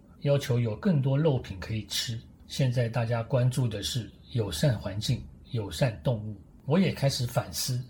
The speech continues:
因为如果我们只是想要降低成本，其实成本最终还是会转嫁到环境和动物身上。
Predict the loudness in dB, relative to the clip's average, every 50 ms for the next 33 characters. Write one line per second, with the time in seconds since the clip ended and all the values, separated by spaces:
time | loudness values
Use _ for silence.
0 | -8 -4 -2 0 2 2 2 0 0 -4 -4 -2 0 0 2 2 2 0 0 -2
1 | -2 -2 0 2 2 2 2 0 -2 -2 0 0 0 -2 -2 0 0 0 0 0
2 | 0 0 2 2 2 0 0 0 0 -2 -2 -2 -2 -2 -2 -4 -6 -10 -20 -20
3 | -16 -10 -4 -2 -2 0 0 0 -2 -2 0 2 2 4 4 2 0 -2 -6 -14
4 | -18 -4 2 4 4 4 4 4 2 2 2 2 0 -4 -10 -8 -4 -2 -2 0
5 | 0 2 4 4 4 4 2 -2 0 0 0 0 2 0 0 0 -2 -4 -2 -2
6 | -2 0 0 0 0 2 2 2 2 2 4 2 4 4 2 -2 -4 -6 -6 -8
7 | -6 -6 -8 -8